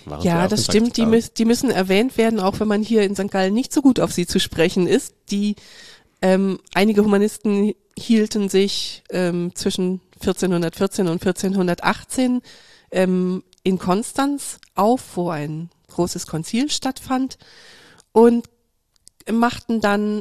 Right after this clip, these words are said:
Speaker 2: Ausflüge in die umliegenden Klöster auf der Suche nach Handschriften mit antiken Texten. Und in Sankt Gallen wurden sie fündig und, ähm, nahmen einige Handschriften mit.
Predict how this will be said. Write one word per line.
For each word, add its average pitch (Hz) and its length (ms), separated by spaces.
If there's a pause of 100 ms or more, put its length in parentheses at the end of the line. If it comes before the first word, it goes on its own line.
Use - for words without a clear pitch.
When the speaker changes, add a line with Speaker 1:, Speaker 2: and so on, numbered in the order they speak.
Speaker 2:
Ausflüge 208 680
in 196 220
die 185 180
umliegenden 214 720
Klöster 170 480 (480)
auf 254 160
der 269 100
Suche 226 280
nach 208 360 (320)
Handschriften 185 480
mit 185 160
antiken 175 400
Texten. - 480 (600)
Und 165 120
in 156 100
Sankt 170 180
Gallen 185 280
wurden 196 220
sie 165 360
fündig 196 600 (600)
und, 226 500
ähm, 208 420 (1300)
nahmen 226 460
einige 240 480
Handschriften 214 680
mit. - 440